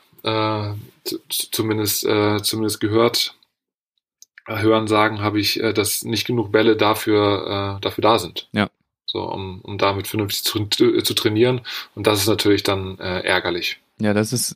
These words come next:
Speaker 2: das ist sehr komisch, vor allem, weil man sich fragt, wo, wo kommt jetzt die Not her, das zu machen,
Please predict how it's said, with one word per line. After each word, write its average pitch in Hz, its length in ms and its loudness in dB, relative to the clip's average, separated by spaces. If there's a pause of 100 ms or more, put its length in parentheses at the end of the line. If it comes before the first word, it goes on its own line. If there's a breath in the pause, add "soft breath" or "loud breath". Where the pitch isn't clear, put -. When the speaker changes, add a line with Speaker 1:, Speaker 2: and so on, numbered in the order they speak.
Speaker 2:
das 107 160 2
ist 107 160 -2
sehr 113 160 6
komisch, 123 420 2
vor 113 140 2
allem, 110 360 2
weil 104 100 4
man 107 120 4
sich 104 140 -2
fragt, 110 300 -2
wo, 104 200 -4
wo 104 120 -6
kommt 117 200 -2
jetzt 117 180 0
die 107 60 0
Not 104 300 -2
her, 131 140 4
das 120 240 -2
zu - 180 -6
machen, 117 400 -2